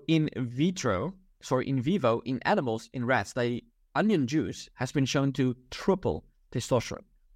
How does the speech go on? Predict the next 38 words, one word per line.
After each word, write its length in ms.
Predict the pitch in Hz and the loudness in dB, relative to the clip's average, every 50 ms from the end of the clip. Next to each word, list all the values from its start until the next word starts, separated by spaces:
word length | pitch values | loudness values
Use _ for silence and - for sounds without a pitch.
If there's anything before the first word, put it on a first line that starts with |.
| _ _ _ - | _ _ _ -2
right? 140 | 123 127 123 | 0 0 2
So 120 | 139 131 | 2 2
they 140 | 120 127 123 | 4 2 2
gave 240 | 117 139 143 160 165 | 4 4 4 4 4
them 160 | 165 139 127 | 2 0 2
different 280 | 127 123 - 151 131 113 | 0 0 -2 -2 0 2
doses: 320 | 117 120 117 - 107 98 | 2 2 2 0 -4 0
low 140 | 110 117 135 | 2 2 2
dose 200 | 139 135 123 - - | 2 0 -2 -2 -2
onion, 180 | - 131 131 120 | -2 -2 0 0
high 220 | 104 104 113 127 | 0 0 0 0
dose 240 | 131 120 110 104 - - | 2 2 0 -2 -2 -2
onion. 240 | - 98 95 92 - - - _ _ _ _ _ _ _ _ _ _ _ _ _ _ _ - | -2 -2 -2 -2 -6 -8 -18 _ _ _ _ _ _ _ _ _ _ _ _ _ _ _ -8
So 120 | - 147 | -4 0
this 160 | 143 151 143 | 0 2 2
was 140 | - 165 143 | 2 0 0
placebo, 540 | - 135 135 - - 208 190 208 208 208 208 - - | 0 -6 -6 -2 -2 0 2 2 2 2 0 -2 -2
low 120 | 127 143 | 0 2
dose 200 | 165 160 143 127 | 2 2 0 0
onion 240 | - - 165 170 165 | 0 0 0 0 0
significantly 560 | 151 - 135 135 139 135 - 147 151 147 135 | 0 -2 -2 -2 -2 -2 -2 -2 0 0 0
increased 240 | 127 131 147 143 139 | 0 -2 -2 -2 -2
testosterone, 440 | - 135 - - 139 131 - 135 123 | -2 -2 0 0 -2 0 0 -2 -2
high 200 | 120 - 127 135 | 0 0 2 2
dose 200 | 131 120 117 - | 2 2 0 0
onion 280 | - 127 127 120 117 113 | -2 -2 0 0 -2 -4
significantly 580 | - 117 120 113 110 127 - 117 110 117 92 | -6 -4 -4 -4 -4 -4 -4 -4 -4 -4 -4
increased 260 | 95 113 120 110 - | -6 -4 -4 -4 -2
testosterone 400 | 107 104 - 104 95 - - - | -2 -2 0 -2 -2 -2 -4 -4
even 200 | - 113 113 107 | -2 -2 -2 -2
more. 320 | 104 107 110 98 85 - _ _ _ _ _ _ _ _ _ _ _ _ _ _ _ _ _ _ _ _ _ _ | -2 -2 -2 -2 -2 -6 _ _ _ _ _ _ _ _ _ _ _ _ _ _ _ _ _ _ _ _ _ _
And 140 | - 131 135 | -2 0 2
the 60 | 139 | 2
doses 340 | 127 143 147 165 - 180 165 | 4 4 2 2 2 -2 -4
that 120 | - 131 117 | -4 -2 -2
they 80 | 123 | 0
were 120 | 117 117 120 | 0 0 -2
using 480 | 113 123 175 208 190 147 127 127 123 | -2 0 0 0 2 2 0 -2 -2